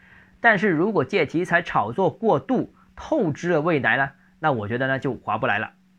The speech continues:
啊。这个毕竟白云区长期看前景还是有不确定性的，因为白云区比较大啊，是吧？啊，尤其是白云的两个大型的产业规划平台也比较难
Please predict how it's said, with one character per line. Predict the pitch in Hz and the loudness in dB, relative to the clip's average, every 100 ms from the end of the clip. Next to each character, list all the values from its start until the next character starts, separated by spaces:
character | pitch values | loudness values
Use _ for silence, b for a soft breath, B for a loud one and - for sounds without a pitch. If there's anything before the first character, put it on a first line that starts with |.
| _ | _
啊。 | - 101 - | -14 -14 -14
这 | 135 | -12
个 | 113 - b b | -10 -14 b b
毕 | 196 160 | -2 0
竟 | 151 - _ | 0 -4 _
白 | - 117 151 | 2 2 4
云 | 147 143 143 | 2 0 -2
区 | 156 151 - | -2 -2 -4
长 | - - 107 156 175 | -8 -4 -2 -2 -4
期 | - 143 | -2 -2
看 | 190 131 b b _ | 0 -2 b b _
前 | - - 135 185 | -8 -4 -2 -2
景 | 127 - | -4 -6
还 | - - - 107 156 | -10 -8 -4 -2 -2
是 | 175 | -2
有 | 135 95 | -2 -4
不 | 113 | -6
确 | 127 120 | -4 -4
定 | 110 | -6
性 | 123 101 | -8 -10
的， | - _ - | -12 _ -8
因 | 147 | -4
为 | |
白 | 117 | -2
云 | 127 | -4
区 | 131 | -2
比 | 135 | -2
较 | 113 | 2
大 | 175 160 98 | 2 2 0
啊， | 101 | -4
是 | 127 | -4
吧？ | - - B B B B | -6 -10 B B B B
啊， | - - b b b | -20 -20 b b b
尤 | 147 220 | 2 2
其 | 220 208 | 2 2
是 | 226 | 2
白 | - 139 170 | 2 4 4
云 | 180 175 | 2 2
的 | 175 | 2
两 | 123 135 104 113 | 2 0 0 -2
个 | 190 165 - | 0 0 2
大 | - 214 147 | 2 4 2
型 | - 151 | -2 -4
的 | 123 | -4
产 | - 120 98 | -2 -2 0
业 | 151 131 | -2 -2
规 | 170 170 | -2 0
划 | 180 123 | 0 0
平 | 117 139 | -4 -6
台 | 120 127 - _ _ | -4 -4 -8 _ _
也 | 135 135 120 107 - _ | -2 0 0 -4 -10 _
比 | - 160 220 | -2 0 4
较 | 175 107 | 2 2
难 | 113 117 | 2 2